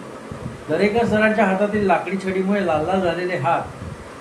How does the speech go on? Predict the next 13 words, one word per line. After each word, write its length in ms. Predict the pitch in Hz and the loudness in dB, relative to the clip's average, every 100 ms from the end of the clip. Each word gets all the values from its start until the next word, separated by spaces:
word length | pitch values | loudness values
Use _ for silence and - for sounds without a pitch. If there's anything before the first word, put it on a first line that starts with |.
| - | -10
अंगठे 320 | 151 165 214 220 | -8 0 4 6
धरून 280 | 208 226 | 6 4
तासनतास 560 | 202 - 208 202 226 220 | 2 0 0 4 4 4
वाकल्यामुळे 560 | 185 170 196 214 214 196 | 0 0 0 2 2 2
हो-, 360 | 147 170 165 | 0 -4 -8
दुखणारी 320 | 156 170 202 | -4 0 2
पाठ, 380 | 202 180 175 151 - - - - - - - - - - - - - - - - - - 135 | 2 2 2 2 -4 -14 -14 -16 -16 -16 -14 -12 -12 -14 -16 -16 -16 -14 -14 -14 -14 -10 -2
जोरदार 360 | 185 185 233 | 0 4 4
पिरगाळल्यामुळे 800 | 208 220 220 220 226 220 220 202 | 6 4 6 6 6 4 4 4
लांब 260 | 180 208 202 | 4 2 4
झा-, 340 | 196 180 170 | 4 2 0
झालेले 340 | 165 175 202 202 | 0 2 2 0
कान, 300 | 175 185 | 0 0